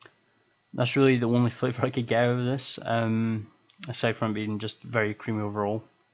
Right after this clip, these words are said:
Very nice draw. It seems, uh, now maybe it's swelling from moisture a little bit around the plug, but it seems maybe the draws are getting the tiniest bit tighter,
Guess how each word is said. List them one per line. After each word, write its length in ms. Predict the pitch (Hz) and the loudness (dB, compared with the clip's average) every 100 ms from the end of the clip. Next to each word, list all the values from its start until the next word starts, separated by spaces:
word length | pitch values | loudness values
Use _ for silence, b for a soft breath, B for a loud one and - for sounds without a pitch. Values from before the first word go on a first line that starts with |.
| _ _ _ - _ _ _ _ _ _ - | _ _ _ -20 _ _ _ _ _ _ -4
Very 160 | 123 117 | 0 2
nice 200 | 110 - | 0 -2
draw. 320 | 110 107 107 - _ _ _ _ _ _ _ 220 _ _ _ _ _ _ _ _ _ | -2 0 -2 -8 _ _ _ _ _ _ _ -20 _ _ _ _ _ _ _ _ _
It 140 | 123 110 | -8 0
seems, 380 | 160 156 131 127 | 4 4 4 4
uh, 320 | 120 117 110 | 4 4 2
now 380 | 107 113 127 123 123 | 2 2 2 -2 -2
maybe 420 | 123 120 117 117 | 0 0 0 -2
it's 340 | - 113 113 | -4 -6 -4
swelling 380 | - - 117 110 | -6 2 2 2
from 160 | - 107 | 0 -2
moisture 380 | 110 110 117 | -2 -2 -2
a 60 | 110 | 0
little 220 | 107 117 | 0 -2
bit 160 | 110 113 | -2 -2
around 220 | 107 104 | -2 -4
the 60 | 101 | -4
plug, 260 | 110 113 - _ _ _ _ _ _ _ | -4 -4 -10 _ _ _ _ _ _ _
but 300 | 110 110 - - | 0 0 0 -8
it 100 | 120 | -6
seems 360 | - 135 123 127 | 2 4 4 2
maybe 180 | 123 113 | 0 0
the 140 | 113 | -4
draws 340 | 110 113 117 120 | 0 2 2 0
are 140 | 113 - - | -4 -8 -2
getting 240 | 117 117 | 0 0
the 60 | 110 | -2
tiniest 440 | - 117 120 120 | -2 2 2 0
bit 160 | 113 - | -4 0
tighter, 320 | 120 127 | 2 2